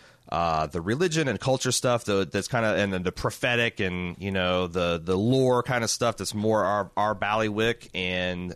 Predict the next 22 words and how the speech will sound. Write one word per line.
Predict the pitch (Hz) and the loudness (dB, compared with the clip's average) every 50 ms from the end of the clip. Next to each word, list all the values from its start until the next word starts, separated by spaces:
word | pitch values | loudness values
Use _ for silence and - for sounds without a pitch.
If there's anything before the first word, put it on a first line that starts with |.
| - - | -4 -4
um, | 90 87 87 87 87 | -2 -2 -2 -4 -4
things | - 110 107 104 101 95 | -2 -2 -2 -2 -4 -6
that | 98 82 80 | -6 -6 -4
Jim, | 92 104 104 101 98 104 104 101 - - - - - - | -2 -2 -2 0 -2 -4 -6 -6 -8 -12 -20 -20 -12 -10
'cause | 85 87 | -8 -6
he's | 95 90 | -4 -2
not | 104 101 95 | -2 0 0
a | 90 | 0
book | - 110 - - | -2 -2 -2 0
reader, | 113 110 110 107 110 110 107 98 | -2 0 0 2 2 2 2 0
is | 87 92 - - | 0 -2 -2 -2
less | 101 104 98 - | -2 -2 -2 -2
interested | - 120 - - - - 156 143 139 | -4 -4 -4 -4 -4 -2 -2 -2 0
in. | 139 139 139 139 139 123 | 0 0 0 0 -2 -4
So | - - 117 | -2 0 -2
I | 107 | 0
thought | - 135 120 107 | 0 0 0 0
maybe | 117 117 117 110 113 | 0 0 0 0 -2
we | 113 107 | -4 -4
could | - 104 95 - | -4 -8 -10 -10
consider | - - 101 92 - 110 98 104 98 95 85 | -10 -12 -8 -4 -2 -2 0 2 0 0 0
them | - 65 78 82 92 90 87 82 82 82 78 | -4 -6 -4 -2 -2 0 0 -2 -4 -8 -10